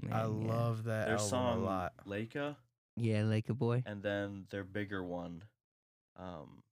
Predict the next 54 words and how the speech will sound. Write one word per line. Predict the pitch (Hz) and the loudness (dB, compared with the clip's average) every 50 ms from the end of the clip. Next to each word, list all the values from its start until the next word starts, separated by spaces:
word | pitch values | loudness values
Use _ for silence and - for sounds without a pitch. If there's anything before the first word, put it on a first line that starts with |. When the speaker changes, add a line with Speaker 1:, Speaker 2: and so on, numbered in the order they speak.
| _ _ _ | _ _ _
Speaker 1:
How | - - - 110 107 107 | -10 -4 -2 0 2 2
to, | 107 107 104 104 101 98 98 - _ | 2 2 2 2 0 0 -2 -6 _
How | - - 104 | -4 -2 -2
to | 101 104 | -2 -4
Fly. | - - - 101 | -4 -2 -2 0
Speaker 3:
How | 117 | 0
to | 113 110 | -2 -4
Fly, | - 95 87 90 90 82 | -6 -6 -6 -6 -6 -6
yeah. | 80 85 87 90 87 82 80 78 - _ _ _ _ _ - - | -6 -6 -6 -4 -4 -4 -6 -8 -12 _ _ _ _ _ -4 -2
But | 104 98 | 0 2
Speaker 1:
Yeah. | 101 | 4
Speaker 3:
Leica, | 107 110 120 117 - 131 131 | 2 2 2 0 0 0 2
I, | 123 110 101 98 90 78 - 92 92 | 2 2 2 2 0 -2 -2 -2 -2
I | |
will | 92 92 87 | -2 -4 -4
pick | - - 95 87 - 90 | -6 -6 -8 -8 -6 -6
over | 90 87 82 92 | -6 -6 -6 -8
How | 90 87 87 | -8 -6 -8
to | 90 90 | -8 -10
Fly | - - 90 87 87 | -10 -10 -8 -6 -6
any | 87 87 87 87 | -6 -8 -8 -10
day. | 82 90 85 87 87 87 - _ _ _ | -10 -10 -8 -8 -8 -10 -14 _ _ _
Speaker 1:
Nice, | - 113 107 101 95 87 92 104 | -4 -2 -2 -2 -2 -4 -4 -6
Speaker 3:
I | 104 98 | -6 -6
love | 95 92 92 90 104 | -4 -2 -2 -2 -2
Speaker 1:
bro. | 95 92 | -2 0
Speaker 3:
that. | 95 107 | 0 -2
It's, | 110 - - | -2 -4 -10
do | 98 98 101 113 | -10 -6 -2 0
you | 123 | 2
know, | 127 131 123 117 - - | 2 2 2 0 -2 -4
have | 107 110 110 117 | -4 -4 -4 -4
you, | 120 113 - _ _ - | -6 -8 -10 _ _ -10
do | - | -6
you | 107 | -4
know | 107 101 104 | -2 -2 -2
that | 107 110 110 - | -2 -4 -4 -6
song? | - 117 113 113 117 117 - - - | -6 -4 -4 -4 -6 -10 -12 -8 -2
Speaker 1:
Dude. | 113 107 107 110 113 | 0 2 2 4 2
Speaker 2:
No. | 113 117 - - _ _ _ _ _ _ - | 2 0 -2 -10 _ _ _ _ _ _ -10
Speaker 3:
It's | 104 - - | -8 -8 -2
about | 113 123 120 120 104 | 2 4 4 6 6
Speaker 1:
Yep. | 107 113 107 104 | 4 2 0 -4
Speaker 3:
the | 110 104 | -10 -10
first | - - 120 113 113 - | -6 -4 -4 -4 -4 -6
space | - - - 104 104 113 110 - | -8 -6 -4 -2 -2 -2 -2 -4
dog. | - - 87 87 85 78 85 - _ _ _ _ _ _ _ _ _ _ _ _ _ _ _ _ _ _ _ _ _ _ _ - | -6 -4 -2 -2 -2 -4 -6 -8 _ _ _ _ _ _ _ _ _ _ _ _ _ _ _ _ _ _ _ _ _ _ _ 2
Speaker 1:
Bro, | 160 185 175 | 4 4 6
that's | 143 143 156 - - | 6 4 4 4 2
what | 233 202 | -2 -2
the | - 175 | -2 -6
song's | - - 165 165 175 160 151 | -4 0 0 2 2 2 0
about? | 120 - - 95 92 90 - - 92 | -2 -2 -2 -4 -4 -2 -2 -4 -4
Speaker 3:
Yeah, | 95 98 98 90 85 | -2 -2 -2 -2 -4